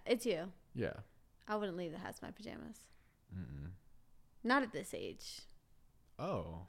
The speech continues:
Speaker 1: I like to get,
Speaker 2: I
Speaker 1: like
Speaker 2: think that was an insult.
Speaker 1: No, no, no, no, no. I'm just saying, like,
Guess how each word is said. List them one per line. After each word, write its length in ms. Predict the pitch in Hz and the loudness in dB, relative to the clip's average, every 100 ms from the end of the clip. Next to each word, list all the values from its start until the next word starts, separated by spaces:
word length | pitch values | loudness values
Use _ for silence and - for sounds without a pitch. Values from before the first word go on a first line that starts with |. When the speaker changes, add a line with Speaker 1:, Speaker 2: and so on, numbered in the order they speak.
| - - | -14 0
Speaker 1:
I 60 | 226 | 8
like 180 | 254 254 | 8 8
to 60 | - | 6
get, 80 | 220 | 8
Speaker 2:
I 40 | |
Speaker 1:
like 80 | 135 | 10
Speaker 2:
think 100 | 180 | 12
that 100 | 170 | 12
was 120 | 139 | 12
an 80 | 117 | 8
insult. 400 | 135 131 90 92 117 - - - - | 4 2 0 0 -4 -12 -18 -10 10
Speaker 1:
No, 60 | 466 494 427 | 12 12 12
no, 60 | |
no, 180 | 392 349 | 12 12
no, 40 | 311 | 12
no. 260 | 302 226 - | 12 12 12
I'm 160 | 294 | 12
just 140 | 320 - | 10 8
saying, 160 | 320 | 8
like, 300 | 277 233 - | 10 8 6